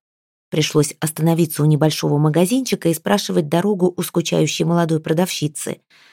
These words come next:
Та долго интересовалась, зачем ему это нужно, потом пообещала указать дорогу, если он что-нибудь купит. Олег приобрёл пенку для бритья.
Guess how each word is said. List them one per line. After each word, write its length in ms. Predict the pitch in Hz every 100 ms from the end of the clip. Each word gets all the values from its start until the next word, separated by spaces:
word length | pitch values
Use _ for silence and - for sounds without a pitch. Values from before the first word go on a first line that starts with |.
| _ _ _ _
Та 200 | - 254
долго 380 | 285 240 285 240
интересовалась, 840 | 254 240 277 262 302 185 180 185 160
зачем 360 | 180 - 240
ему 260 | 202 143 139
это 220 | 135 151
нужно, 460 | 180 254 269 247 240 - - _ _
потом 320 | 156 156 147
пообещала 560 | 151 143 151 - 156 139
указать 420 | 135 147 151 143
дорогу, 380 | 175 262 262 220
если 300 | 220 240 226
он 140 | 220
что-нибудь 520 | - 233 208 208 208
купит. 540 | - 180 - - - _ _ _ _ _ _ _
Олег 340 | 165 233 349
приобрёл 520 | - 151 143 135 147 127
пенку 420 | - 156 117 131
для 120 | 135
бритья. 460 | 131 156 160 247